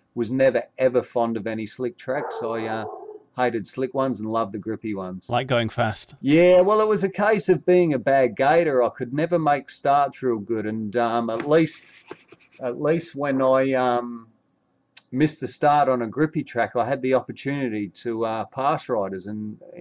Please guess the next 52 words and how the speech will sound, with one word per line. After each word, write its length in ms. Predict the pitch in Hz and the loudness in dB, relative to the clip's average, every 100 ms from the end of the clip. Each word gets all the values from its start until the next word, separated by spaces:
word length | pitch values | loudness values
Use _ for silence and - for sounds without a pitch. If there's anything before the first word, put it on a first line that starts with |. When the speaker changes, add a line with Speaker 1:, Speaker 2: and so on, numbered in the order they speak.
| 113 | -4
Speaker 1:
I 60 | 117 | 0
was 160 | 123 | 0
a 80 | 110 | -2
racer. 500 | 98 120 139 - 107 | -2 0 -2 -6 -4
I 40 | 98 | -4
was 140 | 95 | -4
never 260 | 120 113 113 | -6 -4 -6
a 60 | |
gator. 380 | 98 110 113 90 - _ _ - | -4 -4 -4 -8 -12 _ _ -2
Speaker 2:
I, 360 | 139 156 - 165 | -2 0 -4 -4
I 40 | |
suppose 220 | - 190 | 0 0
you've 80 | 156 | 2
got 100 | 160 | 0
to 80 | 143 | 0
be 100 | 147 | 0
at 80 | 139 | 2
least 220 | 151 143 | 0 2
one 120 | 139 | 2
or 100 | 139 | 2
the 100 | 127 | 2
other, 160 | 135 123 | 2 2
haven't 200 | 123 127 | 0 0
you? 180 | 113 98 - _ | -4 -6 -10 _
Speaker 1:
Yeah, 320 | 147 214 254 | 4 6 6
well, 260 | 220 196 220 | 6 6 4
true. 400 | - 170 190 127 | 4 4 4 2
You 160 | 135 139 | -2 0
know, 260 | 135 147 151 | 4 6 4
I 80 | |
think 240 | 135 196 180 | 2 0 -2
a 60 | |
lot 200 | 139 156 | 2 2
of 80 | 147 | 2
the 80 | 120 | 0
Speaker 2:
<laughs> 140 | 110 | 2
Speaker 1:
Danes 280 | 127 151 160 | 2 4 2
are 40 | 131 | 0
very 260 | 117 120 120 | 2 2 2
good 160 | 117 | 0
on 100 | 113 | 0
the 80 | 113 | -2
slick 320 | - - 120 | -10 -4 -4
tracks. 360 | - 120 113 - | -2 -2 -2 -2
I 40 | |
don't 220 | 117 135 131 | -2 -2 0
know 140 | 117 | -2
why 320 | 113 120 117 | 2 4 4
it 60 | 113 | 4
is. 260 | 139 143 - 123 _ _ _ | 0 -4 -14 -18 _ _ _
Possibly 500 | - 139 139 131 113 | -4 -4 -4 -4 -4
because 440 | 101 92 117 104 | -4 -6 -8 -10